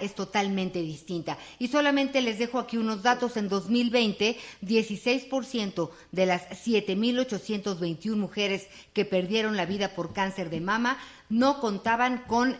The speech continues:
derecho a biencia. Esto según el inegi. También es un tema que tenemos que, que estar muy pendientes. Y bueno, y pues resulta que desde el Congreso de la Ciudad de México, legisladores morenistas impulsan una nueva ley que se propone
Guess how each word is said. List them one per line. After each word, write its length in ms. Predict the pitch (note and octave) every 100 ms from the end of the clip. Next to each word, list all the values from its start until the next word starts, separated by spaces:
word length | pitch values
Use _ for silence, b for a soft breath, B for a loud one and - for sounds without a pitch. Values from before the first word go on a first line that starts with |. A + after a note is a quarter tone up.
| F3+
derecho 540 | F3+ F#3 G#3 A#3+ A3+
a 100 | E3+
biencia. 600 | D#3 D#3 D#3+ D#3 - C3+ - B B
Esto 300 | G#3 B3 C4+
según 540 | C4 F#3+ F3+ A3+ A#3+ -
el 200 | F#3 F3
inegi. 560 | E3+ F3 E3+ - D3+ - b b
También 420 | F3+ F3+ G#3+ A#3+
es 120 | A#3+ A3+
un 160 | A3
tema 240 | - G3+ F#3+
que 100 | F3+
tenemos 440 | F#3 F3+ F#3+ F#3
que, 340 | G3 F#3 F3+ B B
que 80 | F#3+
estar 220 | F#3+ G#3
muy 160 | A3+ A3+
pendientes. 600 | A#3+ B3+ C#4+ C#4+ D4 - B B
Y 100 | D4+
bueno, 300 | G#4 F#4 E4
y 40 |
pues 260 | A#3 B3+ A#3
resulta 400 | B3 D4+ C#4+ C#4+
que 100 | A#3
desde 220 | G#3+ G#3
el 100 | G#3+
Congreso 460 | A3 G#3+ B3 B3+ A3+
de 80 |
la 100 | G#3+
Ciudad 300 | G#3 G3+ G#3+
de 80 | A#3
México, 560 | B3+ B3+ A#3 G3 A3 B3+ B B
legisladores 640 | G3+ G#3 F#3+ F#3+ G#3 A3+ G#3+
morenistas 580 | A3 A#3+ B3+ B3 A#3+ A#3+
impulsan 540 | G3+ F#3+ A3+ A3 G#3+ G3
una 220 | G#3+ A3
nueva 240 | A3 A3+
ley 260 | B3 B3+ C4+ B B -
que 120 | C4+
se 140 | C#4+ C#4+
propone 580 | A#3 G#3+ A#3+ A#3+ C4